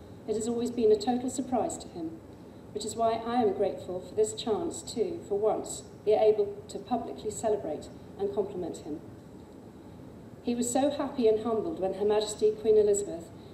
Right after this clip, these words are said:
made him a Knight of the Garter in two thousand and six, and was equally delighted and moved the day His Majesty the King, who we are both incredibly proud to support,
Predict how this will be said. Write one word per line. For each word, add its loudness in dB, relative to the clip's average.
made 6
him -4
a 6
Knight 4
of -6
the -12
Garter 0
in 2
two -4
thousand 0
and 4
six, -2
and 6
was 6
equally 2
delighted 2
and 2
moved 4
the -6
day 6
His -2
Majesty 2
the -2
King, -2
who 6
we 8
are 4
both 2
incredibly 0
proud -2
to -12
support, -4